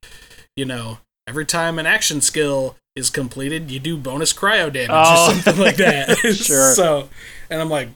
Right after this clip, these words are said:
Speaker 1: "Fuck, you might as well have that as his grenade mod. He ain't doing nothing else with his grenades."
Speaker 2: Well, I've got
Speaker 1: So.
Speaker 2: Sen-,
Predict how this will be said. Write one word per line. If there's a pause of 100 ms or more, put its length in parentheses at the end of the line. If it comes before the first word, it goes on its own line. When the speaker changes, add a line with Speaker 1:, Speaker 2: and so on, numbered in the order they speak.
(160)
Speaker 1:
"Fuck,
you
might
as
well
have
that
as
his
grenade
mod.
He
ain't
doing
nothing
else
with
his
grenades."
Speaker 2:
Well,
I've
got
Speaker 1:
So.
Speaker 2:
Sen-,